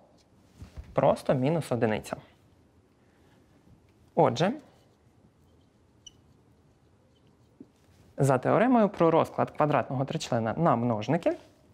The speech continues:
будемо мати: мінус два ікс квадрат, додати три ікс, додати п'ять, дорівнює старший коефіцієнт, мінус двійка, помножити на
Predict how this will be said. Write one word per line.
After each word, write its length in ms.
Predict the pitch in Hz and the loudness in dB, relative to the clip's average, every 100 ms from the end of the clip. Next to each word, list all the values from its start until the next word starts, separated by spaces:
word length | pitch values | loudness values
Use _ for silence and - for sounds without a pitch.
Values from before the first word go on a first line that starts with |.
| _ | _
будемо 380 | 147 220 294 262 | 2 2 4 4
мати: 340 | 156 127 151 147 - _ _ _ - _ - - _ _ _ _ - _ _ _ _ | 2 2 -2 -12 -16 _ _ _ -20 _ -20 -20 _ _ _ _ -20 _ _ _ _
мінус 400 | 175 190 156 147 | 0 2 2 2
два 280 | 135 131 113 - | 2 2 2 -2
ікс 220 | 120 - | -8 -4
квадрат, 520 | - 113 110 214 - - - - - - _ - | 0 0 0 -2 -4 -14 -20 -18 -18 -18 _ -4
додати 480 | 135 139 180 302 226 | 2 4 4 2 -2
три 240 | - 170 | 2 2
ікс, 500 | 160 - - - - - - _ - - | 2 -2 -6 -8 -14 -16 -18 _ -20 -4
додати 440 | 143 143 120 - 143 | 2 2 2 -2 -2
п'ять, 360 | - 320 - - _ _ _ - - - - _ - - - | 0 0 -2 -20 _ _ _ -20 -20 -16 -16 _ -20 -4 4
дорівнює 500 | 226 190 127 113 - - _ - - _ _ _ _ | 4 4 0 -4 -12 -18 _ -20 -20 _ _ _ _
старший 580 | - - 170 208 - 294 | -10 -4 -2 0 0 -2
коефіцієнт, 1000 | - - 175 156 147 - 127 120 180 - - _ _ _ _ - | -2 0 2 2 -2 -2 -2 -2 -4 -8 -18 _ _ _ _ -4
мінус 380 | 175 202 143 | 0 2 2
двійка, 420 | 123 120 120 180 240 - _ _ _ _ _ - - _ _ _ _ - - _ _ _ _ - _ _ - - - - - - | 0 -4 -2 -2 -2 -10 _ _ _ _ _ -20 -20 _ _ _ _ -20 -20 _ _ _ _ -20 _ _ -8 -8 -12 -20 -20 2
помножити 680 | 180 220 196 139 123 - | 4 4 4 4 2 -2
на 260 | 117 160 | -2 0